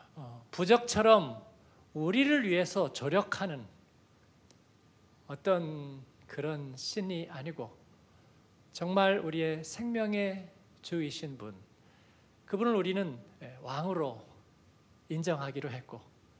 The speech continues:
인격적인 호칭으로 아빠, 아버지, 우리의 아버지라고 부르기로 한 줄로 믿습니다. 이것이 우리의 왕 되신 하나님의 이야기입니다.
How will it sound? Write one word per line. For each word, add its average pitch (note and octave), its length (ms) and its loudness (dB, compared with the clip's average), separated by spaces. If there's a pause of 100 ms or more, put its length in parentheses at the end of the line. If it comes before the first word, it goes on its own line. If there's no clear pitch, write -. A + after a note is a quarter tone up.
(460)
인격적인 F3+ 920 2 (520)
호칭으로 D3+ 600 -2 (300)
아빠, C#3 400 2
아버지, C3 440 -6 (1080)
우리의 B2+ 480 -4 (640)
아버지라고 D#3 840 0 (640)
부르기로 C3+ 380 -4
한 C3+ 100 -4
줄로 A#2+ 220 -6
믿습니다. G#2+ 580 -8 (800)
이것이 G#3+ 300 2
우리의 F#3 500 4 (880)
왕 C#3+ 200 -2
되신 E3 300 0
하나님의 D#3+ 440 -2
이야기입니다. C3+ 580 -6